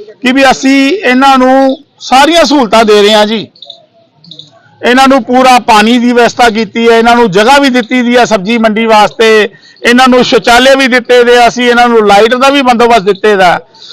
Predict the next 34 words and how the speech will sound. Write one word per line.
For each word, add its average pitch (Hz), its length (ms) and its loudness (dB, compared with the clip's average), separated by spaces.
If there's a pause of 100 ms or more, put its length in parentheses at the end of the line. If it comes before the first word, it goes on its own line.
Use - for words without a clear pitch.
(160)
ਉਸ - 240 0
ਚੀਜ਼ 247 340 -2
ਨੂੰ 254 160 0
ਸਾਡੇ 202 320 0
ਜਿਹੜੇ 214 220 2
ਵਕੀਲ 202 320 -4
ਸਾਹਿਬ 185 300 0
ਹੈ, 196 220 2
ਉਹਨਾਂ 214 320 -2
ਨੇ 202 320 -4 (320)
ਬੜੇ 220 280 0
ਮਜ਼ਬੂਤੀ 202 520 -2
ਨਾਲ 233 280 0 (520)
ਸ਼ਿਵ 247 220 -4
ਸ਼ਕਤੀ 220 340 -6
ਫੜੀ 202 200 -2
ਯੂਨੀਅਨ 208 360 -4
ਦਾ 196 100 0
ਪੱਖ 185 280 -4
ਰੱਖਿਆ 190 440 0 (1600)
ਤੇ 277 400 2
ਨਾਲ 247 340 0
ਕਿਹਾ 269 260 0
ਵੀ 302 140 -2
ਸਾਨੂੰ 247 380 0
ਇਹ 262 60 0
ਸਰਕਾਰ 220 520 0
ਦੇ 226 160 0
ਜਿਹੜੇ 240 220 2
ਨੁਮਾਇੰਦੇ 190 560 0
ਹੈ 214 440 0 (400)
ਤੇ 233 120 2
ਜਿਹੜੇ 233 340 2
ਇਹ 226 160 0